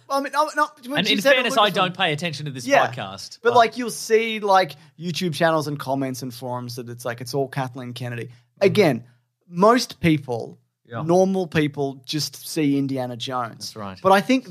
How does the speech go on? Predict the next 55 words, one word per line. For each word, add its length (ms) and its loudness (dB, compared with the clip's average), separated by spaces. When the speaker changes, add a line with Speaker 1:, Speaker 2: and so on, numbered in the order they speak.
Speaker 1:
that 540 0
Speaker 2:
And 100 -12
they 60 -6
know 120 -4
they're 100 -6
gonna 200 -6
get 120 -4
a 40 -6
face 300 -6
full 180 -6
of 60 -4
bullwhip 440 0
if 100 -14
they 140 -6
do. 240 -8
Speaker 1:
<laughs> 40 -20
But, 300 0
but 120 0
I 80 4
think 260 -2
that 260 2
might 280 2
be 140 2
a 60 2
problem 480 2
because 600 -4
Speaker 2:
Is 160 -6
the 80 -6
time 280 0
of 80 -6
Indiana 300 -4
Jones 300 -6
past? 580 -6
Speaker 1:
Yeah, 220 6
it's 180 -2
not 180 2
like 200 2
it's 140 -2
a 60 6
brand 600 0
that 180 -10
they've 200 -2
kept 360 -6
up. 340 0
Speaker 2:
Yeah. 260 0
Speaker 1:
You 80 -12
know, 100 0
the 120 6
last 260 6
one 100 -2
was 120 -2
two 160 -4
thousand 340 0
and 120 -4
eight. 260 -6